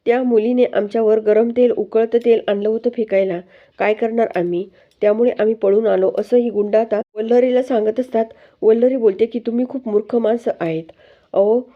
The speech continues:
एवढं करायला हिंमत लागते, त्या मुलीमध्ये तेवढी हिंमत नाहीच आहे." तर आता इकडे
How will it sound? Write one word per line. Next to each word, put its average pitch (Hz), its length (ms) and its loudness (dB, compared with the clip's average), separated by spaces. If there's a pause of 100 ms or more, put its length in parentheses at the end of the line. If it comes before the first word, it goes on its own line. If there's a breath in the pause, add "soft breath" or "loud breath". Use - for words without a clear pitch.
(200 soft breath)
एवढं 233 360 4
करायला 220 440 0
हिंमत 226 460 -4 (440 soft breath)
लागते, 196 380 0
त्या 233 180 0
मुलीमध्ये 233 520 0
तेवढी 214 280 0
हिंमत 226 360 -2
नाहीच 190 300 -2
आहे." 170 140 -2 (420 soft breath)
तर 208 100 0
आता 220 220 0
इकडे 240 300 0